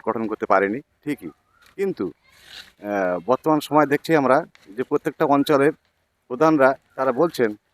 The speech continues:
যে যারা আইএসএফ থেকে জিতে, আহ, পঞ্চায়েত সদস্য হয়েছেন তাদের, আহ, বুথে কোনো কাজ দেওয়া হবে না, আর হচ্ছেও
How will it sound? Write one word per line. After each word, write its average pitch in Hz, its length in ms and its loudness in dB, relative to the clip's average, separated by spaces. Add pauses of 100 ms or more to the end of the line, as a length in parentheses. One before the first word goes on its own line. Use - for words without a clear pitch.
(300)
যে 117 120 0 (420)
যারা 135 200 2 (400)
আইএসএফ 131 400 -2
থেকে 143 220 -2
জিতে, 139 300 -2
আহ, - 680 -8 (120)
পঞ্চায়েত 131 340 -2
সদস্য 143 280 -4
হয়েছেন 135 280 0
তাদের, 143 260 4
আহ, - 720 -8
বুথে 147 260 2 (140)
কোনো 151 200 2
কাজ 131 120 6 (100)
দেওয়া 90 160 2
হবে 78 180 -6
না, 73 60 -20 (800)
আর 127 80 2 (120)
হচ্ছেও 156 320 6